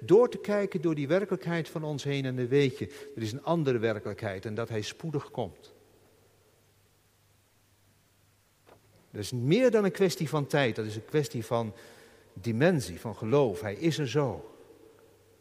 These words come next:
Houd vast aan wat u hebt, opdat niemand uw kroon zal wegnemen. Uw kroon, dat is de kroon die men kreeg na de wedstrijd die gelopen werd. We hebben net de Olympische Spelen weer gehad en goud en zo en zilver en brons.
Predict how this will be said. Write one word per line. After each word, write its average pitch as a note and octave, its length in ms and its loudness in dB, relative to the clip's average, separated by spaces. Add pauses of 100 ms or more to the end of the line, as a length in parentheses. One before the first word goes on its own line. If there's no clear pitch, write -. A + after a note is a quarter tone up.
(300)
Houd F3+ 280 4
vast - 420 -2
aan F#3 140 0
wat E3+ 180 2
u E3 100 0
hebt, E3 320 2 (500)
opdat C#3+ 540 6
niemand D3 580 4
uw A2+ 260 -2
kroon E3 440 4
zal D3+ 220 0
wegnemen. A2 600 -2
Uw C3 100 -2
kroon, B2 500 2 (220)
dat G#2+ 140 -8
is A2+ 160 -4
de B2 400 0 (520)
kroon B2+ 300 0
die A#2 160 -4
men A2 180 -6
kreeg D3+ 420 4
na A2 200 -6
de G#2 80 -8
wedstrijd E3+ 680 2
die G#2+ 140 -6
gelopen F3 440 4
werd. F3+ 200 4
We C#3 60 0
hebben A2+ 200 2
net C#3 300 0
de C3 80 -4
Olympische B2 400 -2
Spelen D#3+ 340 0
weer C#3 140 2
gehad C3+ 420 2
en G#2 180 -6
goud C#3+ 420 2
en A#2 180 -8
zo C3 240 0
en G2+ 100 -8
zilver D3 400 -4
en A2 80 -8
brons. F3+ 420 4